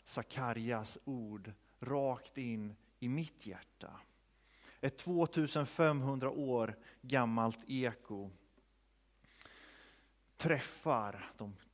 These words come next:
krossade drömmarna, som krossar tomheten.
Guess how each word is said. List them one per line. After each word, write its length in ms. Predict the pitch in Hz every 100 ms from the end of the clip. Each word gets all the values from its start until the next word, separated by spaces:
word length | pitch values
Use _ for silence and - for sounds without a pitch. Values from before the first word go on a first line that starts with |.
| - -
krossade 680 | - 147 - - 143 123
drömmarna, 880 | 123 127 127 117 117 113 113 110 113 - - _ _ _ _ - _ _ _
som 220 | - 107
krossar 880 | - 139 139 - - 143 123 117 117 -
tomheten. 1000 | - 131 117 117 113 113 - 95 87